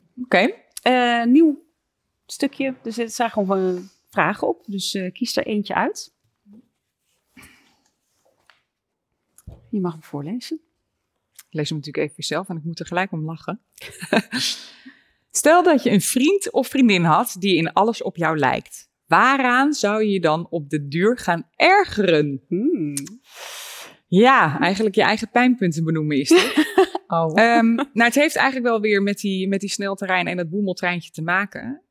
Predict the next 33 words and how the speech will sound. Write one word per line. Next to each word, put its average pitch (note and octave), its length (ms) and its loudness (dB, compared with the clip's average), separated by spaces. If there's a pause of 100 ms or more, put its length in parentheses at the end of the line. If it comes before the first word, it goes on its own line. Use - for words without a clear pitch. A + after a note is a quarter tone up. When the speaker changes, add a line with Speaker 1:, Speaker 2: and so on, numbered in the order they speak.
(140)
Speaker 1:
Ik, F#3+ 300 -4
eh, D#3+ 760 -4 (140)
ik - 140 -8
heb F#3+ 120 -6
redelijk G3+ 360 -2
weinig F3+ 280 -2
geduld. C#3+ 480 -4 (540)
Dus F3+ 160 -4
ik D#3+ 120 -4
denk A#3+ 420 4 (120)
dat F#3+ 180 -4
als F3+ 180 0
ik G#3 80 -2
die F#3 140 -6
vriendin F3+ 280 -6
of E3 80 -12
vriendin, E3+ 420 -6
vriend G#3+ 320 0
of F3 60 -20
vriendin F3 320 -6
van E3+ 140 -6
mezelf F#3 280 -2
zou A3+ 140 -6
zijn, G#3+ 260 0
dat G3 120 -4
ik - 80 -20
op D#3 40 -16
een - 60 -20
gegeven G3+ 220 -2
moment F#3 160 -6
zou E3+ 140 -6
denken, D3+ 400 -10 (480)
"Vrouw, C#3+ 500 0